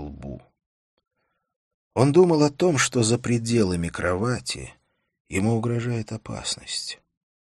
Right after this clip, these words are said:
Если бы люди всю жизнь проводили в постели, проблемы исчезли бы сами собой.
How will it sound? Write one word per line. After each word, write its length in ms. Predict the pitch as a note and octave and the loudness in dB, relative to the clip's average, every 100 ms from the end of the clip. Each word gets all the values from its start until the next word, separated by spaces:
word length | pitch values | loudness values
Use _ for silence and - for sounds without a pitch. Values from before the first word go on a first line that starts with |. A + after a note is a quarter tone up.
| _ | _
Если 440 | - E2 D2+ - C#2 | -8 -4 -2 -4 -6
бы 180 | C2 | -10
люди 460 | D2+ D#2 G2 E2 D#2 | -8 -2 -2 -2 -8
всю 340 | C#2+ - F#2+ | -6 -4 -4
жизнь 500 | F2 D#2+ F#2 E2 D2 | -6 -6 -4 -4 -8
проводили 640 | C2 D#2 D2+ D2+ D2+ G2 E2+ | -10 -8 -6 -8 -4 -2 -2
в 120 | D2 | -8
постели, 720 | - - - - D#2+ F2 A2 - _ _ _ _ _ _ | -10 -6 -6 -6 -6 -4 -4 -8 _ _ _ _ _ _
проблемы 800 | - B1 B1 B1 F#2 G#2+ C3 B2+ - _ _ _ | -12 -10 -8 -2 0 0 0 -4 -14 _ _ _
исчезли 680 | - D#2+ - - D2+ D2 D2+ | -10 -4 -4 -4 -6 -8 -8
бы 160 | D#2 E2+ | -6 -4
сами 380 | - D#2 E2+ F2 | -2 -2 -2 -2
собой. 560 | - G#2+ C3 B2+ - | -2 -4 -6 -8 -10